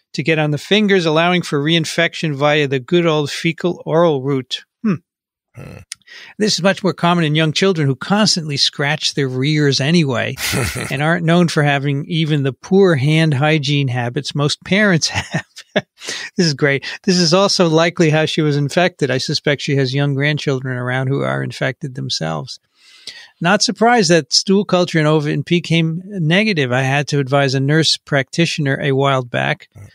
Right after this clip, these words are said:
Speaker 1: on an adult patient that O N P exams often miss pinworms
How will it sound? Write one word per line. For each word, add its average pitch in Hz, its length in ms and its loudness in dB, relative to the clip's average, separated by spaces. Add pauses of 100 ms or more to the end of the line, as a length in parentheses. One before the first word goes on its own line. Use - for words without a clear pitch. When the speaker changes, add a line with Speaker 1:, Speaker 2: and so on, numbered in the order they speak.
(320)
Speaker 1:
on 139 220 -2
an 147 220 -2
adult 156 360 0
patient 143 380 0
that 135 140 0
O 151 160 2
N 170 80 4
P 170 160 0
exams 135 360 -2
often 135 320 -2
miss 147 340 0 (140)
pinworms 131 600 0